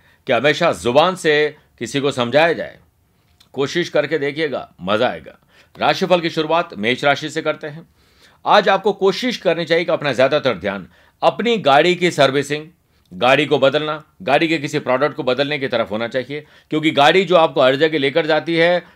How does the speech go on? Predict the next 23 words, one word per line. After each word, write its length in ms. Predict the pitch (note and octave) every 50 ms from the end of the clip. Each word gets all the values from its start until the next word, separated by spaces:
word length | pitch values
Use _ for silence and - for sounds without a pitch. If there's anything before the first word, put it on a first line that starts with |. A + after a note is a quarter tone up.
| _ -
वह 120 | G#2+ B2 A#2+
खराब 360 | - B2 B2+ D3+ E3+ F3 D#3
हो 60 | D3
गई 240 | C#3 D#3+ E3 E3+ E3
तो 380 | D#3 _ _ _ _ - G#2
आपके 280 | F#2+ G2+ G2+ - A#2 A2+
लिए 100 | A#2 B2
भी 100 | B2 C#3
मुसीबत 440 | C#3 D3 D3 D3 F3+ F3 E3+ C#3+ -
होगी। 200 | D#2 C#2 - - _ _ _ _ _ _ _ _ _ _ _ _ _ _ _ _ _ _ _ _ _ _ _ _ _ _ -
दैनिक 360 | - C3+ E3 G3 G#3+ A3 F#3+
राशिफल 460 | F#3+ F3 F3+ F3+ G3 G#3 F3+ G3+ G3
के 120 | F3 F3+ E3+
साथ 200 | - E3+ E3+ E3+
साथ 180 | - F3+ F3
अगर 200 | D#3+ D#3 D3 D#3+
आप 160 | D#3 D3+ C#3+ C3+
मेरा 160 | C#3+ D3 C#3+
मंथली 340 | B2+ C#3 C#3+ C#3+ D#3+ E3 D#3
राशिफल 460 | C#3+ C#3 C3+ - D3+ B2+ B2+ C#3 C3
भी 120 | B2+ B2+
देखते 420 | F#2+ E2+ B2+ D#3+ E3 C3+ - D#3+ B2
हों 180 | G2+ F#2+ E2+